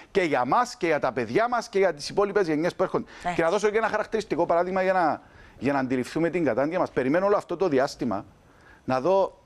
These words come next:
Speaker 1: αν θα το διαπιστώσει κάποιος. Το ότι δεν το διαπιστώνει κάνει αυτή την ιστορία που θα αναφέρω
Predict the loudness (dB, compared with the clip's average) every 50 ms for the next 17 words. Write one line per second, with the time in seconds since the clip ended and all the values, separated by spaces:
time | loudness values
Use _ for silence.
0 | _ _ _ -2 -2 -2 -2 -4 -4 -2 -2 0 0 -2 -2 -2 -4 -4 -4 -4
1 | -2 0 0 0 0 -2 -2 -4 -6 -6 -6 -4 -2 0 2 2 2 0 -2 -2
2 | -2 -2 0 0 -2 0 0 0 -2 -2 -6 -6 -4 -2 -2 -2 -2 -4 -2 -2
3 | -2 0 0 -2 -2 -2 -6 -8 -4 -2 -2 -2 -2 0 0 0 2 2 2 0
4 | 0 -2 -4 -2 -2 -2 -2 0 0 0 2 0 -2